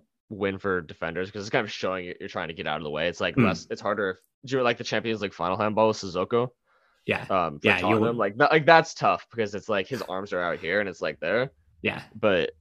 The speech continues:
Speaker 1: you know, he, if you're tucking your arms behind your back, you're, like, obviously trying to get out of the way.
Speaker 2: 'Cause you wanna give
Speaker 1: It's like
Speaker 2: the official, like, as much benefit of the doubt too. Like, you wanna make
Speaker 1: Yeah.
Speaker 2: it known that you're trying to get out of the way, that you recognize that you're
Speaker 1: Yeah.
Speaker 2: trying to get out of the way.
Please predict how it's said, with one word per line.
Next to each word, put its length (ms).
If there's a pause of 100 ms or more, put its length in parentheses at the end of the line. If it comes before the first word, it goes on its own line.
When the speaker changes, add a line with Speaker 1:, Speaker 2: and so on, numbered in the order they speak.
Speaker 1:
you 80
know, 80
he, 100
if 180
you're 120
tucking 260
your 80
arms 140
behind 160
your 80
back, 200
you're, 80
like, 160
obviously 460
trying 180
to 60
get 100
out 60
of 60
the 100
way. 100 (380)
Speaker 2:
'Cause 100
you 60
wanna 140
give 260
Speaker 1:
It's 100
like 120 (560)
Speaker 2:
the 80
official, 360
like, 380
as 300
much 240
benefit 240
of 80
the 40
doubt 240
too. 220
Like, 220
you 80
wanna 280 (400)
make 260
Speaker 1:
Yeah. 60
Speaker 2:
it 40
known 380
that 120
you're 120
trying 420
to 80
get 100
out 60
of 60
the 60
way, 140
that 80
you 160
recognize 520
that 100
you're 80
Speaker 1:
Yeah. 80
Speaker 2:
trying 160
to 60
get 100
out 60
of 60
the 60
way. 160